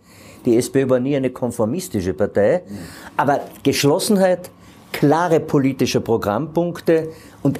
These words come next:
Speaker 1: eingebettet in ein gesamtgesellschaftliches Projekt, das eigentlich nur die Sozialdemokratie so darstellt,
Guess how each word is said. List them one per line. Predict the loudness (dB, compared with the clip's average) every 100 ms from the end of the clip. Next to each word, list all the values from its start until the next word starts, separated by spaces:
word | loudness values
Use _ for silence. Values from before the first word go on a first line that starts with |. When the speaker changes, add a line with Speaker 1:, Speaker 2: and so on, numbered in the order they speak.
| -2
Speaker 1:
eingebettet | 0 2 0 0 0 0 0
in | 0
ein | 0
gesamtgesellschaftliches | -2 -2 -2 -2 -4 -2 -2 0 -4 -2 0 0 0
Projekt, | 2 2 2 0
das | -2 -2 -2
eigentlich | 0 2 2 2 0 2
nur | 2 2
die | 2
Sozialdemokratie | 0 0 0 -2 0 -2 -2 -2 -2 -2
so | -2
darstellt, | -2 -2 -2 -2 -2 -2